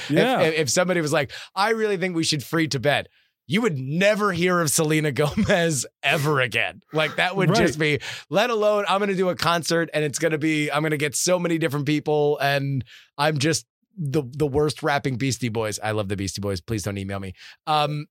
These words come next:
Speaker 1: Yes.
Speaker 2: like, uh, uh, uh, and, and that's my big thing. And that's why we're doing this concert.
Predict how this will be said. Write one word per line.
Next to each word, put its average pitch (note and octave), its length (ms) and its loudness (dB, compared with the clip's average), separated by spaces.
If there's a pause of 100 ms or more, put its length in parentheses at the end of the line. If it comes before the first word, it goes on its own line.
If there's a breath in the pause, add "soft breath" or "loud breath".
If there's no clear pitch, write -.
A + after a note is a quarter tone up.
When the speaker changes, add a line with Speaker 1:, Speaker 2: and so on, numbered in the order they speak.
Speaker 1:
Yes. A#2+ 320 0
Speaker 2:
like, D3 380 2
uh, C#3 240 0
uh, C3+ 260 0
uh, C3+ 260 -2
and, C#3+ 180 0
and D3 120 0
that's D3+ 240 0
my C#3 300 0
big B2+ 240 -2
thing. C3+ 240 -2
And A#2 100 -4
that's B2 220 -2
why B2+ 140 0
we're A#2+ 100 -4
doing A#2+ 240 -2
this G#2+ 140 -6
concert. B2 440 -4